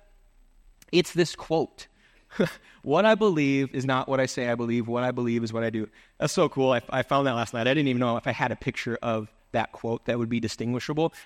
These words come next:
But I wrote that on my wa-, on a piece of paper in a notebook, ripped it out and stuck it on my wall right above my bed. And I saw that every day when I woke up. And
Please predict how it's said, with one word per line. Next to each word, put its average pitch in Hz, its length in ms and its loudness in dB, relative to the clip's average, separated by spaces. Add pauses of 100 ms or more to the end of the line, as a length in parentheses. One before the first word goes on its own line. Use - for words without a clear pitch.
But 143 100 2
I 135 40 4
wrote 170 260 2
that 190 140 4
on 165 120 4
my 147 120 2
wa-, 123 240 -2 (160)
on 131 260 -2
a 117 40 0
piece 175 180 -4
of 196 80 -4
paper 151 280 0
in 135 60 0
a 131 40 0
notebook, 123 280 -2
ripped 156 260 0
it 139 60 2
out 131 140 2
and 113 100 -6
stuck - 260 -2
it 170 60 2
on 156 100 2
my 147 100 2
wall 117 340 -2 (280)
right 147 160 2
above 156 200 2
my 151 120 2
bed. 123 360 -2 (520)
And 139 120 -2
I 127 40 2
saw 160 240 2
that 131 260 2
every 165 300 2
day 135 280 0
when 135 140 0
I 127 40 2
woke 127 240 -2
up. - 360 -8 (360)
And 147 400 2